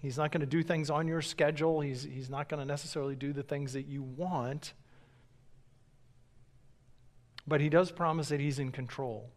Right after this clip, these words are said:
and that he is good and that he is the humble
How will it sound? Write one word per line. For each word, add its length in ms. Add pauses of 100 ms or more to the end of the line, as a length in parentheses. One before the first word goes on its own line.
(360)
and 100
that 100
he 140
is 140
good 420
and 160
that 140
he 180
is 200
the 120
humble 720